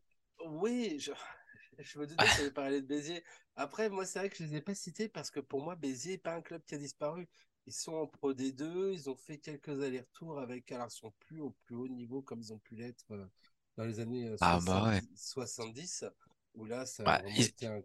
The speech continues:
Speaker 2: ils
Speaker 1: club
Speaker 2: ont, ils,
Speaker 1: extraordinaire.
Speaker 2: ils... Ouais, ils ont tellement dominé quand même. Ça a été, euh, le
Speaker 1: Ouais.
Speaker 2: plus grand club à un moment donné pendant longtemps. Du
Speaker 1: Ah
Speaker 2: coup,
Speaker 1: ouais.
Speaker 2: euh, du coup, je pense que la différence entre, euh, entre ce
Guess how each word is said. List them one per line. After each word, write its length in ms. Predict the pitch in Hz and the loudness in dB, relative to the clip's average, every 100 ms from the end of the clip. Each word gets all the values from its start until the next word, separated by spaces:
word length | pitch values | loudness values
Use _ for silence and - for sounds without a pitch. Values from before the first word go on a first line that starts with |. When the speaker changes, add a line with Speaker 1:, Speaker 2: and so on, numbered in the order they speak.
| - | 6
Speaker 2:
ils 100 | 127 | 8
Speaker 1:
club 120 | 120 | 8
Speaker 2:
ont, 40 | 107 - | 6 4
ils, 100 | 123 | 4
Speaker 1:
extraordinaire. 360 | 104 123 - 135 | 4 -2 4 6
Speaker 2:
ils... 120 | - - _ _ _ _ _ | 6 0 _ _ _ _ _
Ouais, 260 | 131 143 123 | 12 12 12
ils 140 | 104 | 12
ont 60 | 101 | 10
tellement 360 | - 127 135 135 | 12 12 12 12
dominé 540 | 127 123 120 147 160 | 12 12 12 12 12
quand 160 | - 127 | 10 12
même. 300 | 135 127 107 | 12 10 8
Ça 160 | - | 10
a 20 | 104 | 8
été, 340 | - 107 110 | 8 10 12
euh, 140 | 104 | 12
le 180 | 101 104 | 12 12
Speaker 1:
Ouais. 100 | 123 | 10
Speaker 2:
plus 180 | - 113 | 8 4
grand 200 | - 107 | 6 4
club 300 | - 147 113 | 10 10 10
à 80 | 101 | 8
un 20 | |
moment 160 | 101 101 | 6 8
donné 200 | 135 139 | 8 8
pendant 220 | 98 101 | 6 6
longtemps. 440 | 110 139 170 143 - - - - - - | 4 6 6 6 2 -6 -6 -8 -10 -4
Du 80 | - | 2
Speaker 1:
Ah 40 | - | 10
Speaker 2:
coup, 160 | 131 | 12
Speaker 1:
ouais. 60 | 117 | 12
Speaker 2:
euh, 220 | 101 98 - - - - - - - | 12 10 4 4 8 8 6 -4 -4
du 100 | - | 6
coup, 100 | 131 | 8
je 80 | - | 12
pense 180 | 123 | 10
que 80 | - | 12
la 140 | 113 104 | 10 10
différence 560 | 104 - 110 120 117 | 8 8 10 10 8
entre, 240 | 107 - 104 | 6 2 4
euh, 320 | 104 101 98 | 8 8 8
entre 260 | 98 - | 6 2
ce 100 | 98 | 2